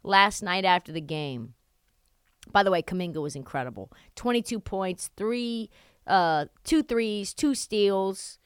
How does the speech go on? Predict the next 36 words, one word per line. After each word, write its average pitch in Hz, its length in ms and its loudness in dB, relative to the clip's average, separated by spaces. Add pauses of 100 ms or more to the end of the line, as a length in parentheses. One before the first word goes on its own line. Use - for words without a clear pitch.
(580)
Just - 240 0
a 240 60 2
gritty 208 380 2
win. 180 440 2 (240)
Probably 285 320 6
his 202 300 0
best 190 300 2
game 175 460 -2 (240)
in 240 140 2
his 214 200 2
career. 165 500 -6 (220)
So - 140 -2
I 247 100 8
hop 285 260 6
on 240 360 8
the 196 100 2
Warriors 196 420 0
podcast 175 720 2
called 165 220 0
the 165 80 -4
Light 160 180 2
Years 151 160 -4
Podcast, 147 540 -4 (340)
and 170 260 -4
we 190 120 -4
talked - 300 0
about 151 180 -2
it. 110 80 -6
Here's 160 180 -4
what 160 100 -6
we 156 80 -8
said. 113 240 -12 (380)
You 262 200 -6
look 262 280 -2
at 262 400 0 (360)
the 208 360 -2